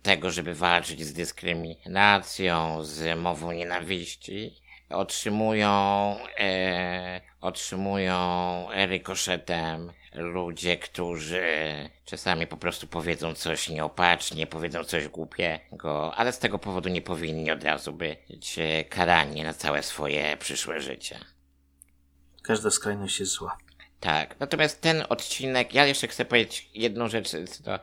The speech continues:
Speaker 1: tego odcinka, bo ten odcinek, w ogóle Mandalorian fajnie korzysta z takich różnych bzdur, które są w Gwiezdnych Wojnach, eee,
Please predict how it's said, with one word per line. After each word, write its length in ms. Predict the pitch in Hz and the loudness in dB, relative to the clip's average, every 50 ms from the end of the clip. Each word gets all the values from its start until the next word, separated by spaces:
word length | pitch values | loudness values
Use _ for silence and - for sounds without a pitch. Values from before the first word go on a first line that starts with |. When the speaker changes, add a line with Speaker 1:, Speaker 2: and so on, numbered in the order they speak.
| - _ | -8 _
Speaker 1:
tego 200 | - 104 101 101 | -8 -4 -2 -2
odcinka, 480 | 98 - - - 107 101 95 - 101 95 | -4 -2 -2 -2 -2 -2 0 0 0 0
bo 100 | 85 98 | 0 0
ten 180 | - 139 143 | -2 0 0
odcinek, 440 | 135 120 - - - 127 123 120 - - | 0 -4 -4 -4 -2 0 -2 -2 -4 -6
w 160 | - 113 101 | -8 -4 -4
ogóle 200 | 127 131 143 135 | -2 0 2 4
Mandalorian 800 | 110 104 98 95 85 85 82 87 87 82 87 90 92 90 90 90 | 6 6 6 6 4 4 4 4 2 2 6 6 6 6 4 0
fajnie 640 | - - 113 113 110 107 113 107 107 104 101 101 101 - _ - - _ | -2 4 4 4 4 4 2 2 2 2 2 0 -4 -8 _ -20 -20 _
korzysta 520 | - 110 110 107 107 107 104 - - 107 | -4 -4 -2 -2 -2 -4 -4 -2 -4 -4
z 100 | - - | -4 0
takich 340 | - 101 - - 92 - - | -2 -2 -2 -2 -10 -8 -4
różnych 420 | 104 107 104 95 - 110 110 87 | -2 -2 -2 -2 -2 -4 -4 -4
bzdur, 640 | 78 - 87 95 92 95 90 - 117 117 113 107 85 | -6 -6 -4 -4 -4 -4 -2 -2 0 2 2 0 0
które 440 | - - - 87 87 87 82 85 87 - | -2 -6 -4 -2 0 0 -2 -2 -4 -8
są 280 | - - - 87 87 85 | -12 -8 -4 -4 -4 -4
w 80 | 87 | -6
Gwiezdnych 600 | 90 90 92 82 87 87 82 80 85 90 82 82 | -8 -8 -2 2 2 2 2 2 -2 -2 -2 -2
Wojnach, 680 | 87 87 90 90 85 82 82 80 76 76 78 80 87 87 - - - _ 123 | -2 2 4 4 4 4 0 -2 -2 -2 -2 -2 -4 -8 -10 -16 -18 _ -6
eee, 960 | 113 98 92 92 90 85 87 87 92 92 87 85 92 98 98 98 98 95 | -4 0 2 2 2 2 2 2 0 0 0 -2 -2 -2 -4 -4 -6 -8